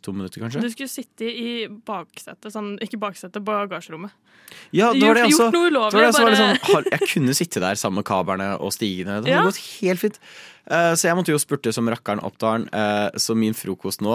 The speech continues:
Speaker 1: har vært, jeg var innom Coop Extra.
Speaker 2: Mhm.
Speaker 1: Kjøpte kanelboller,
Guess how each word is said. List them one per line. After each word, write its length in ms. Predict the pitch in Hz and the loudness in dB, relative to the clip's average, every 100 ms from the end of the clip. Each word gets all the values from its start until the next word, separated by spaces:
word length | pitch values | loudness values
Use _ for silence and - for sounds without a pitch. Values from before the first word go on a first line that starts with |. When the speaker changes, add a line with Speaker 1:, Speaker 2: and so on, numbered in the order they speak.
| 143 | 0
Speaker 1:
har 140 | 117 | -2
vært, 300 | 101 - - | -4 -6 -16
jeg 220 | - 98 101 | -6 -4 -2
var 80 | 101 | -2
innom 200 | 101 98 | -4 -6
Coop 180 | 98 | -8
Extra. 440 | 95 - - 107 160 _ | -8 -8 -6 -4 -6 _
Speaker 2:
Mhm. 320 | 247 220 226 254 _ _ _ | -6 -4 -4 -8 _ _ _
Speaker 1:
Kjøpte 400 | - - - - | -18 -12 -12 -10
kanelboller, 1200 | - 113 107 - - - - 98 104 - _ - | -8 -8 -10 -12 -14 -14 -8 -8 -8 -14 _ -20